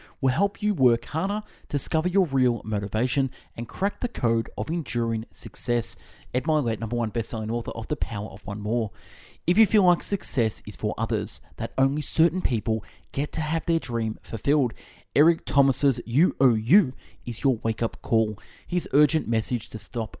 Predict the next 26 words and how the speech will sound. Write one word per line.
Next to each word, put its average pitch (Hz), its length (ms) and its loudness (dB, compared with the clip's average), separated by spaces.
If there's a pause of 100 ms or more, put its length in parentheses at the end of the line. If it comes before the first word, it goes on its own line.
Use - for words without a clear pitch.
waiting 135 500 -2
for 127 160 -2
inspiration 127 600 0 (240)
to 214 100 -4
strike 170 460 0 (160)
and - 160 -4
take 180 240 0
control 127 480 -2
of 110 160 -6
your 143 180 10
life 127 300 2 (340)
is - 180 -8
one 156 360 0 (120)
he 185 200 -4
wishes 127 340 0
someone 160 360 0
had 165 180 -4
given 127 220 -2
him 113 280 -2 (280)
when 123 200 2
he 131 220 -8
was 113 360 -4
a - 80 -14
teenager. 113 600 -2 (360)
Lost, 135 420 0 (320)
homeless, 175 480 2